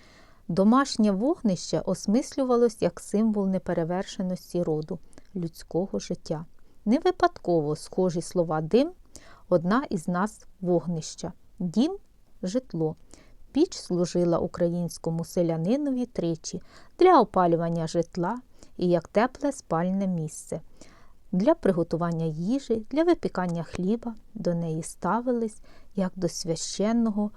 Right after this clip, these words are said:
предмета, шанували і тримали в чистоті. А тепер уважно подивіться, яка тінь. А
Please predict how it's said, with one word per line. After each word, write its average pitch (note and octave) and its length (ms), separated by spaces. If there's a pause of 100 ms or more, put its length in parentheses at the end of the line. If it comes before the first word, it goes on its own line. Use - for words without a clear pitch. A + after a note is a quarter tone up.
предмета, E3+ 720 (320)
шанували E3+ 920 (260)
і F3+ 80
тримали F3 580
в - 100
чистоті. - 720 (540)
А - 120
тепер C4+ 420 (100)
уважно F#3+ 520
подивіться, A#3+ 720
яка F#3 460 (140)
тінь. F#3 360 (1300)
А F3+ 60